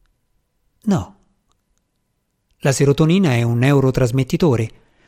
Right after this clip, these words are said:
Tu potresti avere un deficit di questo neurotrasmettitore.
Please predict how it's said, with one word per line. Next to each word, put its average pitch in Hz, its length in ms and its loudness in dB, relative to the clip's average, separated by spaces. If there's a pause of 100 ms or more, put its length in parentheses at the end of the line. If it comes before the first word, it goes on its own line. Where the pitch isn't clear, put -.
(160)
Tu 233 140 -2
potresti 143 420 0
avere 143 280 2
un 127 140 -2
deficit 202 580 -2
di 180 100 -2
questo 160 320 0
neurotrasmettitore. 139 1300 -2